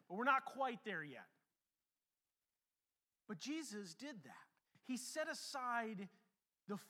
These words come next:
fullness of his deity so that he could live life as one of us. He walked from place to place. He became hungry. He became sad. He was fully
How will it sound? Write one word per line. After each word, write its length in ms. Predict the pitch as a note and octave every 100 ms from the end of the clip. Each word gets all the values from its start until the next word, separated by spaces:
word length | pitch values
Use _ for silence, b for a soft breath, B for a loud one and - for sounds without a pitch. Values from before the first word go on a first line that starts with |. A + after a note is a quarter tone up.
| -
fullness 500 | D4 D4 C#4 C4 - -
of 120 | G3+ F#3
his 220 | A3+ D3
deity 720 | C3+ A3+ A3 D3 - A#2+ G#2+ b b
so 160 | -
that 160 | G#3 A3
he 100 | A3+ -
could 140 | A#3
live 340 | G#3 A#3 C#4 A3+ G3+
life 420 | G#3 F#3 F3 F#3 - _ _ _ _ _ _ -
as 160 | F#3+
one 160 | D#3+ F#3
of 120 | B3
us. 460 | D4+ - - - - _ _ _ _ _
He 120 | B3
walked 680 | G3+ F3+ D4 C3+ - - - _ _ -
from 160 | G#3
place 320 | E3 G#3 F3+ -
to 80 |
place. 460 | F3+ G3 A#2+ F#2+ - b b
He 80 | C4
became 440 | A3 B3 B3+ A#3+
hungry. 420 | G3 A#3+ A#3 D#3+ D3
He 120 | G3
became 380 | F#3 - G#3 F#3+
sad. 240 | - A3 - B B
He 100 | C4
was 200 | G#3 F3 - - -
fully 400 | A#3+ A#3 A#3 G#3+